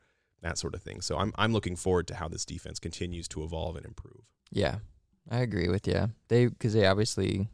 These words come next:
Speaker 2: they were not close to expectations, but they're, all the talent is still there.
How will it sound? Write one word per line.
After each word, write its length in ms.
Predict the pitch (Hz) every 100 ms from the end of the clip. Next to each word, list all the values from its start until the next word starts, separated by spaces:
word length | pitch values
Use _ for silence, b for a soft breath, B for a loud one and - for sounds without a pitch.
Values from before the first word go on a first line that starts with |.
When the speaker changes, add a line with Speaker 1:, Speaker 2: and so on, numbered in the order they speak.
| -
Speaker 2:
they 160 | 170 107
were 100 | 104
not 260 | 110 98 104
close 260 | 107 98
to 140 | - 101
expectations, 840 | 101 - 104 - 95 - 101 98 -
but 200 | 104 -
they're, 320 | 101 107 107 _ _
all 380 | - 85 92 95
the 180 | 123 110 - _ _
talent 420 | - 120 156 120 -
is 180 | 113 101
still 300 | - 104 110
there. 380 | 107 98 120